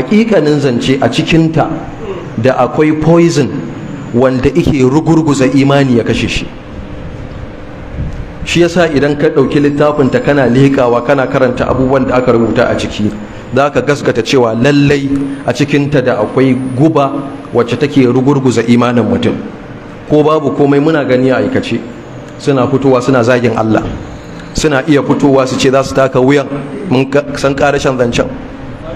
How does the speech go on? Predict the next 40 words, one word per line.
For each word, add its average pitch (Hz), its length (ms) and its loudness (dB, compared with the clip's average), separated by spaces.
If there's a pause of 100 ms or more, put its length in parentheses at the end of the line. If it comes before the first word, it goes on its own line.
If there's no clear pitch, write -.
(360)
Su - 120 -8
ce 139 140 4
za 131 180 4
su 135 140 0
yi 123 60 2
kaza, 120 260 2
suna 160 260 0
faɗan 143 200 0
maganganu 127 480 2
miyagu. 110 380 2 (840)
To 156 120 2
abin 190 240 2
da 196 140 2
yake 185 260 0
da 117 520 0 (340)
kyau 170 160 2
mu 135 160 0
fara 139 240 2
fahimta 120 480 2
a - 20 -2
matakin 117 460 2
farko 123 260 2
shine, 120 320 2 (1160)
abin 185 280 2
da - 120 -2
ake 180 320 2
yaudarar 139 420 2
mutane 127 460 2
a 117 60 2
cikin 135 200 0
ɗariƙar 117 320 0
Tijjaniya 107 540 2
na 117 100 2
farko 135 380 2 (800)
shine 139 440 2
za 135 200 2
a - 80 -2
koya 127 240 4
maka 123 180 0
wa'annan 120 320 4